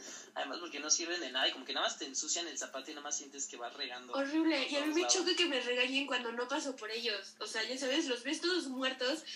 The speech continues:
Speaker 2: llenos de lodo al revés, y me los salto, y el del súper es como, "Eh, señorita, ¿puede pasar por el tapete?", y yo como, "Pues sí puedo". <laughs> Sí
Speaker 1: <laughs> Sí
Speaker 2: lo voy a
Speaker 1: puedo, pero ¿qué
Speaker 2: hacer.
Speaker 1: cree? Entonces,
Speaker 2: Exacto.
Speaker 1: eh, de nuevo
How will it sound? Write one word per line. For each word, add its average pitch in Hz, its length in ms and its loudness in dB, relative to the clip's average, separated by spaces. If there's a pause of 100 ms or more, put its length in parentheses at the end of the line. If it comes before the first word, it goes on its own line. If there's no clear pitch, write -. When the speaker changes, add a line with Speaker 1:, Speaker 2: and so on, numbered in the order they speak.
(160)
Speaker 2:
llenos 294 300 2
de 262 180 2
lodo 247 300 2
al 233 160 6
revés, 220 580 0 (260)
y 240 120 -6
me 247 180 4
los 240 140 0
salto, 269 440 2
y 277 120 2
el 226 80 -2
del 233 140 0
súper 262 260 -6
es - 80 -10
como, 247 340 -4
"Eh, 247 200 0
señorita, 269 460 -4
¿puede 302 160 -4
pasar 233 340 -6
por 247 120 0
el 233 160 -4
tapete?", 214 520 -4
y 233 60 -6
yo 226 120 -8
como, 151 440 -8 (1200)
"Pues 233 160 -6
sí 254 100 -6
puedo". - 420 -2
<laughs> 330 220 -2
Sí - 300 4
Speaker 1:
<laughs> 247 60 8
Sí - 0 -
Speaker 2:
lo 202 60 8
voy - 260 4
a - 40 8
Speaker 1:
puedo, - 60 -2
pero 151 160 0
¿qué - 120 6
Speaker 2:
hacer. - 60 2
Speaker 1:
cree? 277 300 0 (1300)
Entonces, - 540 4
Speaker 2:
Exacto. - 280 2
Speaker 1:
eh, 339 280 0 (500)
de 185 100 4
nuevo 185 300 2